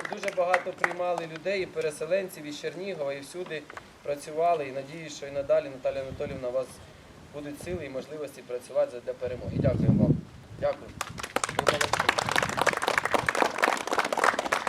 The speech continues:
Також у нас сьогодні присутній,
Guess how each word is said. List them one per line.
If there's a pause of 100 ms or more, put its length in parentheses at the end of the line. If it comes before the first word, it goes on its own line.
(1500)
Також
у
нас
сьогодні
присутній,